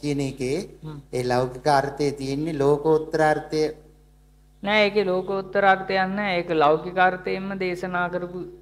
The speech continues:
Speaker 2: දෙයක්. ඒකයි ලෝකස්මින් කියලා වචනකින් ඉවර කරන්නේ. තේරුණාද? ඒක මේ උපමාවක්.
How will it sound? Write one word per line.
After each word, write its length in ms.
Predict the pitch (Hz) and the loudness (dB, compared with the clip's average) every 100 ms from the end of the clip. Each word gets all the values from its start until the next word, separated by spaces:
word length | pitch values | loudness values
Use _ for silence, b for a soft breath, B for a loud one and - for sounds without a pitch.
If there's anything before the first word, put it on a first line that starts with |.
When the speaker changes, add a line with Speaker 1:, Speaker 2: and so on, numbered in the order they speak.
| - 160 | -6 0
Speaker 2:
දෙයක්. 260 | 180 208 - | 2 0 -4
ඒකයි 440 | 180 180 202 196 175 | -6 0 0 0 -2
ලෝකස්මින් 1000 | 180 202 - 185 180 - 185 185 180 175 | -2 -2 2 2 2 -4 -8 -8 -8 -8
කියලා 440 | 180 180 190 170 | -4 -2 0 0
වචනකින් 500 | 170 170 170 180 180 | 0 -6 -8 -10 -8
ඉවර 240 | 160 147 139 | -4 -4 -6
කරන්නේ. 380 | 143 143 - _ _ _ _ _ _ _ _ _ _ _ _ _ _ _ _ _ _ | -10 -16 -20 _ _ _ _ _ _ _ _ _ _ _ _ _ _ _ _ _ _
තේරුණාද? 480 | 165 165 143 117 143 - _ _ _ _ _ _ _ _ _ _ _ - | -2 -2 -2 -12 -14 -18 _ _ _ _ _ _ _ _ _ _ _ -2
ඒක 200 | 139 139 | -2 -2
මේ 280 | 202 214 202 | -6 -6 -6
උපමාවක්. 680 | 180 139 - 147 135 127 | -4 -2 0 0 -2 -6